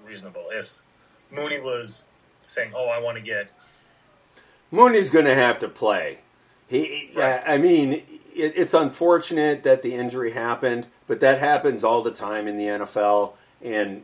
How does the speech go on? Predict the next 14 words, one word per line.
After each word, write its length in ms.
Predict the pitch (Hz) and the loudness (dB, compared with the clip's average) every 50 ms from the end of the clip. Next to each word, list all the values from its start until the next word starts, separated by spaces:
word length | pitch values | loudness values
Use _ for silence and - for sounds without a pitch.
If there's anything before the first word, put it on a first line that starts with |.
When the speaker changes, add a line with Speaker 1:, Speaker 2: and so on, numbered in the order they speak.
| _ _ - | _ _ -10
Speaker 2:
you 100 | 135 120 | -6 -4
know, 240 | 113 107 101 92 90 | -2 -2 -2 -2 -2
he's, 320 | - 160 147 135 131 - | -2 0 0 0 -2 -4
he's 260 | - 156 170 160 151 | -2 0 0 0 2
gonna 220 | 131 165 151 143 135 | 2 0 0 2 2
have 220 | - 117 117 113 | 0 0 0 -2
to 100 | - - | -4 -8
play 600 | - - - 113 107 107 104 101 101 110 107 104 | -8 -4 -2 2 2 4 2 2 0 -2 -4 -8
the, 340 | 98 - - 110 107 104 104 - - | -10 -12 -8 -6 -6 -6 -6 -8 -8
the 140 | 117 117 110 | -6 -6 -6
year 340 | 104 101 104 104 101 101 98 | -4 -4 -2 -2 -2 -2 -4
to 80 | 98 | -6
see 340 | 95 - - 117 107 104 101 | -8 -8 -8 -8 -8 -8 -6
what, 280 | 95 95 92 92 - | -6 -6 -6 -8 -8